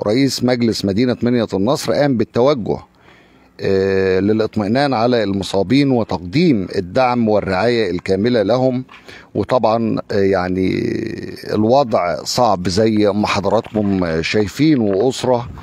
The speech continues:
بالكامل اتشردت بعد انهيار المنزل، والأب والأم في حالة خطرة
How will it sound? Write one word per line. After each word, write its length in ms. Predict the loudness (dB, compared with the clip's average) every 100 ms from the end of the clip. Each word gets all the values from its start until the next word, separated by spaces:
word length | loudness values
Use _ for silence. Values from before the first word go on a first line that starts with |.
| -16 -4
بالكامل 640 | -4 0 4 4 4 0
اتشردت 680 | -2 -2 -2 2 2 2 -2 -4 -20 -20 -20 -4
بعد 420 | 2 2 2 0
انهيار 680 | 0 0 2 2 4 2 0
المنزل، 680 | 0 2 2 0 0 0 0 -4 -20 -20 -16 0
والأب 880 | 2 4 2 2 0 2 0 2 2
والأم 580 | 2 2 2 4 2
في 200 | 2 -2
حالة 340 | -2 0 0 0
خطرة 600 | 0 -4 0 0 0